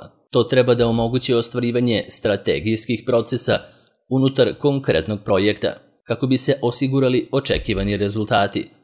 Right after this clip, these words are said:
Predavači će zatim objasniti da je četvrti princip usmeren na formiranje duha zajedništva, odnosno podsticajne atmosfere koja će rezultirati uspešnim završetkom projekta. Kandidati će saznati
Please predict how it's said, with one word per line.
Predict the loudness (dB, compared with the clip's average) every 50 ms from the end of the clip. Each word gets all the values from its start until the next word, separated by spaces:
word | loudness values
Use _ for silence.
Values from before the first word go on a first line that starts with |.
| _ -2
Predavači | 2 2 4 4 4 2 2 2 0 -2
će | -2 0 2
zatim | 2 2 2 2 2 0
objasniti | 2 4 4 4 4 4 0 -4 0 0 0 0 0 -6 _ _ -20 -16 -6
da | -4 -2
je | 0 0 0 0
četvrti | 0 -2 0 0 -2 0 0 -2 -2
princip | 0 0 0 0 0 0 -2 -2 -2
usmeren | -4 -4 -2 0 0 2 2 2 0 0 -4 -10 _ _ _ -6
na | -4 -2 -2 -2
formiranje | 0 0 0 2 2 2 2 2 2 2 2 0 0 -2 -2 -2
duha | -2 -2 0 -2 -4 -2
zajedništva, | -2 0 0 2 2 2 2 2 0 0 0 -2 0 -2 -2 -2 -4 -10 _ _ _ _ _ _ _ _ -2
odnosno | 0 0 0 0 -2 0 0 -2 -2 -2 -6 -14 _ _ _ _ -4
podsticajne | -2 -2 -2 -2 -2 -2 -2 0 0 0 0 0 0
atmosfere | 0 -2 -2 -2 -4 -4 -2 0 2 2 4 2 2 0 -4 -20 _ _ _ _
koja | 0 2 2 2 2
će | 2 2 0 0 2
rezultirati | 2 0 0 0 0 0 0 2 2 2 2 2 2 0 -2 -2 0
uspešnim | -2 -2 0 0 -2 0 0 0 -2 -2 -2
završetkom | 0 0 0 0 2 0 0 -2 -2 -4 -4 -4 -4 -4 -2
projekta. | 0 0 2 2 2 0 0 -2 -4 -4 -6 -12 _ _ _ _ _
Kandidati | -2 0 2 2 4 2 2 2 0 -2
će | -2 -2
saznati | 0 2 2 2 2 0 0 2 2 2 0